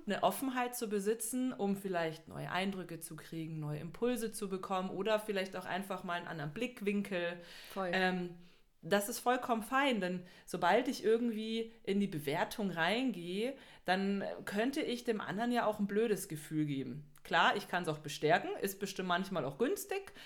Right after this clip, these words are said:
Speaker 1: wenn man gerade irgendwo so ein Match hat und man ist vielleicht einer Meinung, weil, ja, ist doch toll. Aber wenn man komplett anderer Meinung ist, finde ich, sollte man so ein bisschen sich zurücknehmen. Oder wenn dann nach der Meinung gefragt wird, dass man dann vielleicht na-,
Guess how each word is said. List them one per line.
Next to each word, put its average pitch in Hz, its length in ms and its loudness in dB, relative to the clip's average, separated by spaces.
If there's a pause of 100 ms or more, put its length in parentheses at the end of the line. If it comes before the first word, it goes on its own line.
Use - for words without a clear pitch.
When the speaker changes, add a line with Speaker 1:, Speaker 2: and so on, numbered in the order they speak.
(120)
Speaker 1:
wenn 196 120 0
man 196 200 4
gerade 180 300 4
irgendwo 175 420 -2
so 165 120 -4
ein 160 120 -2
Match 196 280 0
hat 208 240 2
und 175 240 -4
man 175 160 0
ist 190 160 -2
vielleicht 214 300 4
einer 165 220 2
Meinung, 175 340 2
weil, 165 260 2 (140)
ja, 180 120 -2
ist 185 140 -4
doch 147 100 -8
toll. 208 260 2 (460)
Aber 185 220 4
wenn 196 80 0
man 202 140 2
komplett 190 340 -4
anderer 240 300 0
Meinung 247 380 0
ist, - 400 -4 (220)
finde 196 320 -2
ich, 185 260 -4
sollte 180 300 -2
man 170 220 -2
so 160 80 -6
ein 156 100 -4
bisschen 151 800 0 (160)
sich 180 300 -8
zurücknehmen. 175 760 -2 (320)
Oder 156 400 0 (440)
wenn 185 120 2
dann 190 120 4
nach 185 140 4
der 185 120 2
Meinung 185 280 6
gefragt 175 460 2
wird, 185 140 -2
dass 170 160 0
man 175 140 -4
dann 165 100 -4
vielleicht 160 400 0
na-, 165 160 -6